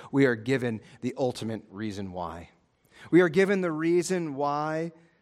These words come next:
for their fearfulness and their forgetfulness, and it is because of foolishness. "But their hearts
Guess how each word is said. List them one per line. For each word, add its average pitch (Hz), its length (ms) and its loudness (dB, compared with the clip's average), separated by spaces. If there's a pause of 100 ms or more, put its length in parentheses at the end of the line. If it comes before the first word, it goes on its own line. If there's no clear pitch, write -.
(880)
for 160 100 -2
their 151 140 4
fearfulness 175 720 2
and 151 80 0
their 156 80 0
forgetfulness, 156 840 -2 (280)
and 139 120 -8
it 135 120 -4
is 131 120 -2
because 135 840 0 (400)
of 127 120 -6
foolishness. - 1040 -8 (1200)
"But 139 280 2
their 127 160 0
hearts - 840 -4